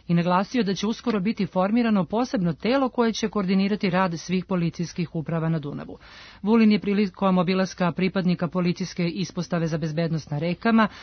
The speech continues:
naveo da će u narednom periodu značajna sredstva biti uložena u nabavku opreme.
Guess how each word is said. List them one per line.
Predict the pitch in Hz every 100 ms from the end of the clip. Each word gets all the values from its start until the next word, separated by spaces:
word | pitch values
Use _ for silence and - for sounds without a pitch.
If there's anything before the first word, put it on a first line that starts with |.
| - -
naveo | 170 175 175 190 220
da | 180 175
će | -
u | 175
narednom | 170 190 208 180
periodu | 165 175 190 208 180
značajna | 170 180 196 208 175
sredstva | 165 185 196 - 180
biti | 160 180
uložena | 175 180 170 185 180
u | 170
nabavku | 156 147 156 -
opreme. | 156 139 - 139